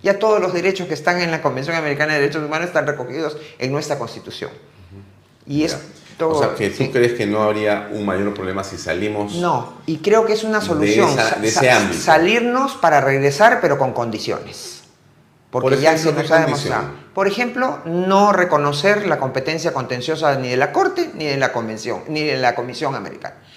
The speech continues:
Speaker 1: Porque esos están infiltrados de, eh, personajes que tienen una posición política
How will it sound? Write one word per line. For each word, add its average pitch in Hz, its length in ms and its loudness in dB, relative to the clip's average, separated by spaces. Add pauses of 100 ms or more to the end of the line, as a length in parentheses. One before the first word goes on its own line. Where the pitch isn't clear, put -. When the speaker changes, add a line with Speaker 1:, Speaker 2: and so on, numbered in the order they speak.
(220)
Speaker 1:
Porque 151 200 -2
esos 180 200 -4
están 196 260 -2
infiltrados 143 1000 0
de, 143 600 0
eh, 120 280 -2
personajes 151 880 -4 (120)
que 135 100 -4
tienen 143 220 -2
una 147 300 -2
posición 123 420 -6
política 139 720 -4